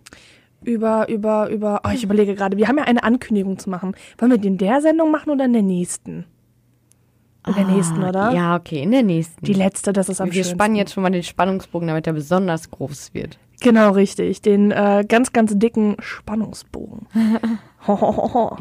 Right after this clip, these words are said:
Speaker 2: Hihi.
Speaker 1: Ja, ich glaube, das war's auch tatsächlich so halb, ne?
Speaker 2: Ja, und
Speaker 1: Mehr haben wir gar nicht auf der Agenda.
Speaker 2: ein bisschen über N S O K, aber weil wegen immer.
Speaker 1: Ja, eben.
Speaker 2: Ja.
Speaker 1: Aber das war's dann auch eigentlich
Speaker 2: Ja,
Speaker 1: schon.
Speaker 2: richtig.
Speaker 1: Ha. Womit fangen wir denn an heute, Nathalie?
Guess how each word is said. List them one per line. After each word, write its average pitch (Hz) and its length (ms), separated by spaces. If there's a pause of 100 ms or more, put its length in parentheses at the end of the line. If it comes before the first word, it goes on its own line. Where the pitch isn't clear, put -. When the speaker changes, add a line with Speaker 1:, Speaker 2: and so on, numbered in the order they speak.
(120)
Speaker 2:
Hihi. 170 400 (540)
Speaker 1:
Ja, 202 160
ich 226 80
glaube, 208 280
das 262 180
war's 214 240
auch 427 120
tatsächlich - 640
so 185 180
halb, 180 160
ne? 247 220 (240)
Speaker 2:
Ja, 170 400
und 214 280
Speaker 1:
Mehr 185 120
haben 226 60
wir 320 100
gar 214 140
nicht 202 100
auf 190 80
der 190 80
Agenda. 196 340
Speaker 2:
ein 202 60
bisschen 277 260
über 247 220
N 208 120
S 190 120
O 180 160
K, 160 240
aber 165 320
weil 175 380 (120)
wegen 170 300
immer. 123 300 (160)
Speaker 1:
Ja, 175 320
eben. 180 260 (100)
Speaker 2:
Ja. 147 140 (200)
Speaker 1:
Aber 190 180
das 202 180
war's 202 220
dann 190 140
auch 165 140
eigentlich 180 300
Speaker 2:
Ja, 415 140
Speaker 1:
schon. 190 100
Speaker 2:
richtig. 165 500 (680)
Speaker 1:
Ha. 392 160 (320)
Womit 294 180
fangen 370 160
wir 349 80
denn 285 160
an 277 180
heute, 190 200
Nathalie? 180 340